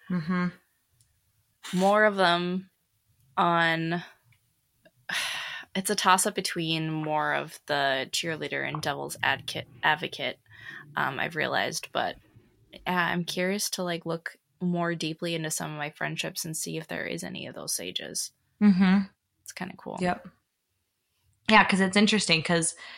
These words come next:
Speaker 1: it does sound similar to a devil's advocate, 'cause it kind
Speaker 2: Yeah.
Speaker 1: of challenges you in what, 'cause devil's advocate will help you to kinda see things in a way that you wouldn't,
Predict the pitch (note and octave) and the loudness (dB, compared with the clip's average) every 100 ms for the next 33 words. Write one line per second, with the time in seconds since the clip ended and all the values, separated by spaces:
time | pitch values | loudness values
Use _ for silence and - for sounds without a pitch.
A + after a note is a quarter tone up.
0 | - - G3+ G#3+ A#3+ A#3+ G3+ E3+ D#3+ E3 | -6 2 6 10 8 10 8 8 6 0
1 | D3+ D#3 - D#3 D#3+ E3+ - D#3+ F3 E3+ | 2 0 0 2 2 2 4 4 2 -2
2 | - - D#3+ E3 - F#3 F3 F3 F3 E3+ | -2 0 0 0 4 6 8 8 6 0
3 | - - - - E3+ F#3 G#3 A3+ A3+ B3 | -10 -16 -4 4 6 8 8 8 8 6
4 | B3 G3 F3+ - E3+ D#3 F3+ F#3 F3 E3+ | 6 4 2 2 -2 4 4 6 6 6
5 | F3 F3 E3+ D#3+ - A3 G3+ F3+ F3 F#3 | 4 -2 -2 2 6 6 4 2 0 0
6 | F3+ E3+ - G3 F#3+ E3+ D#3+ D#3 D#3 D#3 | 2 0 2 0 2 2 2 2 -2 -6
7 | - - _ _ _ _ F#3+ F#3 F3 E3 | -12 -20 _ _ _ _ 4 6 8 8
8 | D#3+ D#3 D3+ E3+ E3 D#3 D#3+ D#3 E3 G#3+ | 6 4 2 2 2 2 2 4 6 4